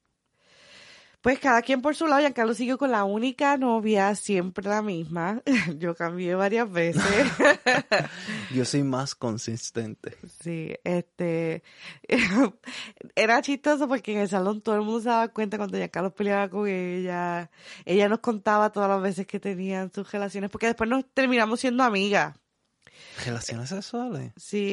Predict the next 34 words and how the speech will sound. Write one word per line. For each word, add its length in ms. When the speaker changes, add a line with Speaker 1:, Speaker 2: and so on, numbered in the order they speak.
Speaker 1:
ella 160
era 140
bien 200
abierta 420
con 140
nosotras. 380
Speaker 2:
¿De 180
verdad? 640
Speaker 1:
I 140
Speaker 2:
Eh, 20
Speaker 1:
mean, 220
no 100
Speaker 2:
te-, 60
Speaker 1:
tanto 260
conmigo, 420
Speaker 2:
tan, 60
Speaker 1:
era 140
más 160
con 160
mi 80
mejor 260
amiga, 320
pero 160
como 200
yo 80
estaba 300
ahí 100
en 40
Speaker 2:
tan 120
Speaker 1:
el 80
Speaker 2:
abierta 520
diciendo 440
como 180
que, 240